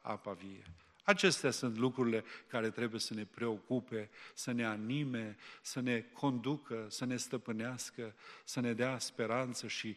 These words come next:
și direcție în viață, da? Intrăm înaintea Domnului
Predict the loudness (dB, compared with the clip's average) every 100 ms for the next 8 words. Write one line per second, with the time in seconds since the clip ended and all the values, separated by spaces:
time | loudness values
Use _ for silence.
0 | -8 -8 -6 -4 2 4 4 2 -4 -4
1 | -6 -8 -8 -12 -12 _ -20 -8 -8 -8
2 | -14 _ _ _ _ _ -12 -8 0 0
3 | 2 0 -2 -2 -2 -2 -2 -4 -4